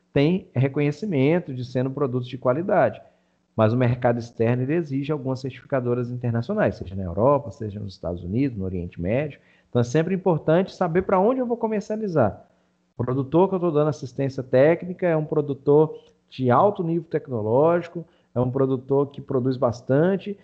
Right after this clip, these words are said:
e que a gente vai fazer uma, uma viagem agora pra, ah, pra Dubai, pra comercializar carne lá pra, pra Dubai.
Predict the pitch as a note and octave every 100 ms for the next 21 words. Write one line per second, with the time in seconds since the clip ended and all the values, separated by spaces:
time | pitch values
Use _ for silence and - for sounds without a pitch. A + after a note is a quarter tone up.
0 | _ - C#3+ - F#3 G3 G3+ F3 F3+ -
1 | F#3 F#3+ E3 F3+ F#3 F#3+ F#3+ - E3 F3
2 | D#3+ E3 D#3+ D3 D3 D#3 E3 E3 - D#3
3 | D#3 D#3 D#3+ D#3+ - _ - C3 C#3 C#3
4 | C3+ C3+ B2 F3+ D3 B2 B2+ E3 F3+ D#3+
5 | D#3 D3 D3 D3+ C#3+ A#2+ B2 C3 C#3 C3
6 | D3 D#3 B2+ B2+ C#3 D3 D3 D3 C#3 D#3
7 | A#2+ F#2+ E2